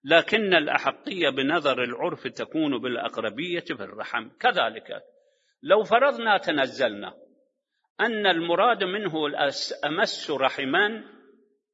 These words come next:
أو الأولوية العرفية هو المراد من عبارتهم صلوات الله عليهم الأولى به، الأولوية العرفية عند العرف هو الأقرب رحما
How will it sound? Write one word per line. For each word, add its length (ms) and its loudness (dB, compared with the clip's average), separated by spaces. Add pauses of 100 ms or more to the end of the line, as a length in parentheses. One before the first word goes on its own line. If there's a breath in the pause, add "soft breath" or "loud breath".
(240)
أو 160 4
الأولوية 840 0
العرفية 920 -2
هو 200 4
المراد 480 2
من 200 -4
عبارتهم 840 -4
صلوات 460 -4
الله 260 0
عليهم 520 -8
الأولى 600 -2
به، 400 -10 (960)
الأولوية 1080 0
العرفية 840 -4
عند 460 -2
العرف 480 0
هو 220 2
الأقرب 480 -2
رحما 540 -6